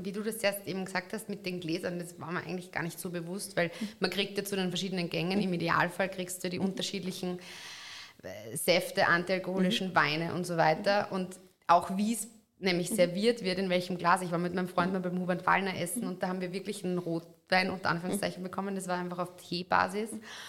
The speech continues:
Speaker 1: Die Farbe,
Speaker 2: Mhm.
Speaker 1: äh, Geruch total speziell. Man muss jetzt auch nicht denken, das schmeckt wie Rotwein, aber schaut, äh, und schaut so aus, aber ist es halt quasi nicht. Schmeckt ja auch anders, aber in Kombination zum Gericht spannend. Und da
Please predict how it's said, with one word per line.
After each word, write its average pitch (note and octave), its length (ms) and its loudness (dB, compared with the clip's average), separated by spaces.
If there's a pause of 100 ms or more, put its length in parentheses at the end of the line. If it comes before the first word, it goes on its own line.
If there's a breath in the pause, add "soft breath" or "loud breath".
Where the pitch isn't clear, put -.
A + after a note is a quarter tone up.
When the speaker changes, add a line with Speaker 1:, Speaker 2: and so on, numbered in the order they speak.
(500 loud breath)
Speaker 1:
Die - 60 -8
Farbe, A#3 760 6 (200)
Speaker 2:
Mhm. A3 100 2
Speaker 1:
äh, F3 120 -2 (300)
Geruch G3 380 4
total G3 340 2
speziell. F#3+ 520 4
Man G#3 140 4
muss G#3+ 160 2
jetzt G#3+ 140 0
auch G3+ 60 4
nicht G3+ 180 -2
denken, G3 320 2
das F#3 160 0
schmeckt - 400 -2
wie G3+ 60 -2
Rotwein, F#3 480 0
aber G3 200 4
schaut, F3+ 380 4
äh, F3+ 100 2 (120)
und E3+ 180 0
schaut D#3 240 4
so - 100 0
aus, D#3 320 4
aber F#3 260 0
ist G3+ 160 -4
es G3 160 -4
halt F3+ 220 0 (260)
quasi F3 260 2
nicht. G#3+ 220 2 (400 loud breath)
Schmeckt - 340 4
ja F3 140 8
auch E3 100 -4
anders, D#3 460 2
aber F#3 160 4
in A#3+ 180 4
Kombination G#3+ 640 0
zum G#3 160 -4
Gericht F#3+ 300 -4
spannend. F#3 480 0
Und F3+ 180 -4
da F3 220 4